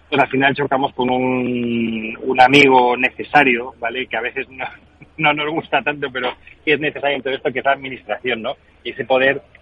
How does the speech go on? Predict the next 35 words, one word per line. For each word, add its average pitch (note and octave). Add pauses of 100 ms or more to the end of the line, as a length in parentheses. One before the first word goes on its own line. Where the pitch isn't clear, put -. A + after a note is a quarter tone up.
(160)
liberar B2
eso, C#3
esos B2+
suelos C#3+
y -
poder A2 (720)
agilizar A#2+
los B2
trámites B2+ (480)
para, G3+
para G#2+
poder G#2
desarrollar A#2+
el G2
suelo. B2+
Oye, C#3
a A#2+
lo A2
mejor B2+
ahí C#3
conseguimos C#3
que C3+
la C3+
inteligencia B2+
artificial B2+ (400)
consiga C3
realizar C#3
planes C3+
de, C3+ (180)
<laughs> -
planes D3
generales D3
de D3
ordenación C#3
urbana C#3